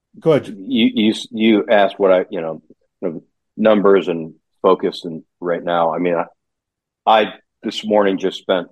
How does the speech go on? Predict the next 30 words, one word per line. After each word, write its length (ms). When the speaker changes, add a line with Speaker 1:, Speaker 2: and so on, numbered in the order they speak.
Speaker 2:
an 140
hour 240
and 140
a 20
half 240
talking 300
about 200
twenty 220
twenty-three, 460
right? 220
So 300
the 120
other 160
thing 220
I'm 140
doing 360
is, 280
like, 160
yes, 240
we're, 200
we're 240
running 360
stuff 420
and 120
we're 140
trying 220
to 60
help 280
reps 400
turn, 420